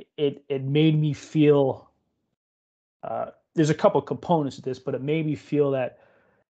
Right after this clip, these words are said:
you know, if he could, if he could see all these good people, and there was a couple, uh, obviously towards the later part of the book, he runs into, actually, it's, it's funny, somebody in California, in, like, a hoity-toity area of California, he runs into a couple that was,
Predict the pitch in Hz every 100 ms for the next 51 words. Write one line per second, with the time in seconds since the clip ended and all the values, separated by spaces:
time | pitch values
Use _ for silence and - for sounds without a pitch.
0 | _ - 143 131 123 117 _ _ _ _
1 | _ - 165 208 233 202 160 - - 151
2 | - 220 233 160 - 214 170 - 156 160
3 | 151 139 127 147 139 - 160 135 139 170
4 | 185 156 - 220 214 160 - _ - -
5 | - _ - 160 156 139 135 - - 151
6 | 135 131 _ - 143 143 131 - 139 131
7 | 117 135 156 139 131 127 131 127 123 -
8 | 123 120 135 131 - 135 117 - _ _
9 | _ _ _ - - - 156 131 - 139
10 | 135 131 123 117 139 131 117 - 151 139
11 | 127 123 127 123 - 139 123 - 139 131
12 | 131 127 117 143 123 113 - 143 120 120
13 | 127 120 123 - 120 - 147 127 120 117
14 | 120 113 -